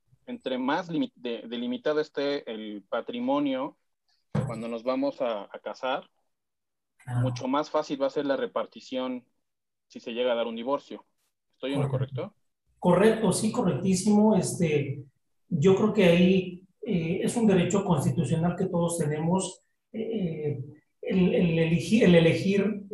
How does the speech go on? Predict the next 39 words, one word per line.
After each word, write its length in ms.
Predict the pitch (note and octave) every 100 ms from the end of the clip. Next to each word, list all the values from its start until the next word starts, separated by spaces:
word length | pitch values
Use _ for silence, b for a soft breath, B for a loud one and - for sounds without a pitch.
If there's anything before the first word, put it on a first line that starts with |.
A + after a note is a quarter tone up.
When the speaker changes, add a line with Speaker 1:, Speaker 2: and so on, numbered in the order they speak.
| F#3
Speaker 2:
con 160 | D#3+ -
quién 260 | F#3+ F3+
nos 60 | F3+
vamos 220 | F3+ F3
a 100 | E3
casar, 360 | E3 D3+ F#3+ F#3+
cómo 180 | F#3+
nos 140 | F3 F3
vamos 200 | E3+ -
a 80 | -
casar, 280 | D#3+ F3 E3+
la 160 | D#3
forma 300 | C3+ G#3+ -
en 80 | G#3
la 120 | D#3+
que 60 | D3+
nos 120 | C#3+
vamos 240 | F3 F3+ F3
a 100 | -
casar. 400 | E3+ F3 F3 - _ _ _ _
Pero 260 | G#3+ A3 A3
claro, 480 | C4+ C#4 A3+ F3 E3
este, 380 | - - E3+
mientras 680 | F3 F#3 F#3 F#3+ - - - -
mejor 400 | F3+ F#3 C4+ A#3+
esté 200 | - A3
demi-, 440 | G#3+ E3 E3+ -
delimitado, 960 | E3+ D3+ D3+ C#3+ F3+ F3+ G3 A3+ - - _ _
este, 240 | G#3 - F3+
va 140 | F#3+
a 20 |
ser 160 | - G3
más 240 | F#3 F#3
llevadero 580 | F#3 D#3+ D3+ D#3 E3 F3+
o 220 | F3 -
puede 240 | G3 A3 -
ser 180 | G#3 G#3
más 200 | G3+ F3+
llevadero 640 | D#3+ D3+ E3 F3 E3+